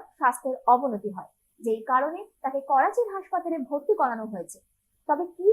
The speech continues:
কারণে দাউদ হাসপাতালে ভর্তি, সেই সম্পর্কে কিছু জানায়নি হাসপাতাল কর্তৃপক্ষ। এই খবর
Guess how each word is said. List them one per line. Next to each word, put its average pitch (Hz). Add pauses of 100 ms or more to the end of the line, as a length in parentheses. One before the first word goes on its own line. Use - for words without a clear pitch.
কারণে 392 (140)
দাউদ 262 (140)
হাসপাতালে 359
ভর্তি, 240 (320)
সেই 381
সম্পর্কে 247 (140)
কিছু 311 (100)
জানায়নি 214 (300)
হাসপাতাল 311
কর্তৃপক্ষ। 196 (600)
এই 269 (100)
খবর 320